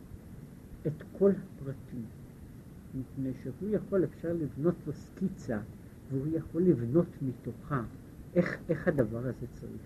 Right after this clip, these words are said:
להיראות. ככל שאני יכול לראות פחות את המכלול, אני יותר זקוק להשלים לפרטים ופרטי פרטים. ככל שאני מבין יותר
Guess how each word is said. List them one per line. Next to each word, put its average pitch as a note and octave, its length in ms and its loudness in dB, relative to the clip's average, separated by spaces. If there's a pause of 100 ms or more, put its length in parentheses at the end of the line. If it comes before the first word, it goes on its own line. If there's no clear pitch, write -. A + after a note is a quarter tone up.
להיראות. A2 520 -8 (800)
ככל A3+ 460 10
שאני A3 380 6
יכול F3 320 8
לראות F3 360 6 (140)
פחות D3+ 380 -6
את A#2+ 160 -6
המכלול, C3+ 640 8 (640)
אני D#3 200 10
יותר F#3+ 380 6
זקוק D#3+ 800 0 (280)
להשלים D3 800 2
לפרטים D3 680 -4
ופרטי B2 560 -4 (140)
פרטים. A#2 380 -6 (560)
ככל G#3+ 460 10
שאני F3+ 420 10
מבין A#3+ 320 12
יותר G3 340 12